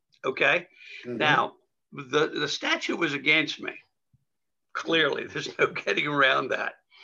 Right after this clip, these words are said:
Speaker 2: Mm-hmm.
Speaker 1: Um, and I'll tell you, I, I, I'll share a, a, a, a interesting tweak to that in, in a moment. But, um,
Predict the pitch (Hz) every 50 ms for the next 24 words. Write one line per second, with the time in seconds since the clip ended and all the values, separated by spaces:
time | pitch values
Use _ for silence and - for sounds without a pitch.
0 | - - - 175 180 - 107 110 - _ _ - - 135 135 131 127 123 123 123
1 | 117 123 - - _ _ 131 127 135 135 127 - - 175 175 175 - - 135 135
2 | - 143 143 - - _ - - - - 123 120 123 - - 165 156 156 151 143
3 | - - - - - - - 120 127 131 - - - - - - - _ _ _
4 | _ - - - - - - _ _ _ - 147 139 123 156 131 - - - 104
5 | 113 117 - - _ _ _ _ _ _ _ _ _ _ - - - 165 170 175
6 | 151 151 - - - _ - - - - - 92 87 - 87 - - - _ -
7 | - _ _ - 127 131 131 - 127 123 - 117 120 139 147 151 143 127 - -
8 | - - _ - - - - - - - 143 143 127 127 - - _ - - -
9 | - _ _ _ _ _ - 156 143 139 135 135 135 131 - -